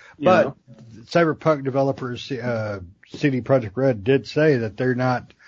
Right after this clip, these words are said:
Speaker 2: charging for upgrades to the new systems.
Speaker 1: Right, and then E A said basically that the, they don't work, right? If you bought it for the One, it doesn't work for the Series, the,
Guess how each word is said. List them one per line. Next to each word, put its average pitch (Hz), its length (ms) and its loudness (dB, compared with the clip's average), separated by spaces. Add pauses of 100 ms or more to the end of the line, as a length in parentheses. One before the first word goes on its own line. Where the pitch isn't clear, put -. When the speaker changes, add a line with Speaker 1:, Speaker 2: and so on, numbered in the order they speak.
(220)
Speaker 2:
charging 117 440 0
for 113 180 -8
upgrades 107 680 -4
to 120 140 -4
the 110 340 -4
new 104 340 -4
systems. - 640 -10 (440)
Speaker 1:
Right, 110 240 0
and 123 120 0
then 117 260 -6 (120)
E 135 180 2
A 135 180 0
said 107 220 -14
basically 110 560 -6
that 107 220 -12
the, 110 220 -8
they 120 120 -6
don't 110 200 -4
work, 113 260 -2
right? 107 320 -2
If 117 120 -14
you 113 100 -4
bought 113 240 -2
it 113 100 -10
for 117 100 -6
the 110 80 -6
One, 117 260 -4
it 104 60 -6
doesn't 107 280 -6
work 110 240 -6
for 107 100 -8
the 107 120 -6
Series, 113 400 -4
the, 110 240 -6